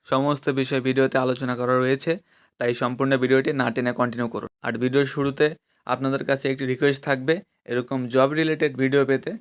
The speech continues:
চ্যানেলটিকে সাবস্ক্রাইব করে পাশে থাকুন। তো ফ্রেন্ডস, চলুন ভিডিওটি শুরু করি। তো ফ্রেন্ডস, আপনারা দেখতে পাচ্ছেন এখানে অ্যাপ্লিকেশন ডেডলাইন দিয়েছে দশ জুলাই দুই হাজার পঁচিশ।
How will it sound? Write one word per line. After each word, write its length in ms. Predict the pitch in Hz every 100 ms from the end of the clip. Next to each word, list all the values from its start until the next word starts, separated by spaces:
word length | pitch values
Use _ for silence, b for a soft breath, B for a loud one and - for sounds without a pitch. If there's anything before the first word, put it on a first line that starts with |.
| _ _
চ্যানেলটিকে 400 | - 127 127 135
সাবস্ক্রাইব 480 | 135 127 - - 135 -
করে 140 | 147 147
পাশে 260 | 120 -
থাকুন। 260 | 117 110 -
তো 100 | 131 131
ফ্রেন্ডস, 280 | - 160 156
চলুন 240 | 147 160 -
ভিডিওটি 400 | 131 135 139 151
শুরু 240 | - 123
করি। 180 | - 107 - _
তো 80 | 147 139
ফ্রেন্ডস, 260 | 156 160
আপনারা 280 | 151 139 147
দেখতে 240 | 135 127 143
পাচ্ছেন 280 | 139 131 135
এখানে 260 | 127 123 127 -
অ্যাপ্লিকেশন 460 | 127 135 131 139 127
ডেডলাইন 320 | 123 131 131
দিয়েছে 280 | 127 120 - 208 _ _ -
দশ 260 | 120 123 123
জুলাই 260 | 117 127 139
দুই 120 | 127
হাজার 200 | 120 123
পঁচিশ। 340 | 120 113 -